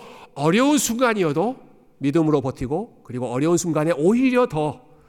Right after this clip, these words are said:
그 상황에도 불구하고 하나님을 잘 섬긴다면, 하나님을 열심히 따라간다면, 여러분, 그 삶을 하나님이 가장 기뻐하시고 귀하게 여기지 않으시겠습니까?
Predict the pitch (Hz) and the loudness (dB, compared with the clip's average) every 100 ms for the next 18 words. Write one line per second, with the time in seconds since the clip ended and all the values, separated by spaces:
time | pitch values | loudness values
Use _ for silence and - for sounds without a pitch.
0 | _ _ _ _ - 180 196 202 185 165 | _ _ _ _ -6 -2 0 2 2 0
1 | 151 151 143 156 139 139 185 175 151 143 | -2 -2 0 0 0 -4 -4 -4 -2 -2
2 | 165 202 214 - - - - - - 190 | 0 0 -4 -14 -20 -20 -20 -12 -12 -10
3 | 170 123 104 123 143 143 135 120 - - | -10 -12 -16 -12 -8 -8 -8 -12 -18 -16
4 | - - 180 233 247 - - - - 151 | -10 -4 -2 -2 -4 -10 -20 -20 -8 -6
5 | 143 123 113 123 190 131 - - - 143 | -6 -8 -8 -6 -4 -6 -10 -20 -14 -6
6 | 170 190 - 285 240 220 208 180 175 156 | -2 -2 0 0 2 0 2 0 -2 -2
7 | 147 139 123 131 139 139 - _ 151 - | -4 -6 -6 -6 -6 -12 -20 _ -6 -2
8 | 160 139 - 120 113 104 _ - 180 180 | -2 -2 -4 -8 -8 -12 _ -4 0 2
9 | 165 143 117 123 117 131 131 - _ _ | 2 -2 -4 -8 -6 -8 -8 -16 _ _
10 | 113 143 170 143 - 127 - | -8 -8 -4 -6 -6 -12 -20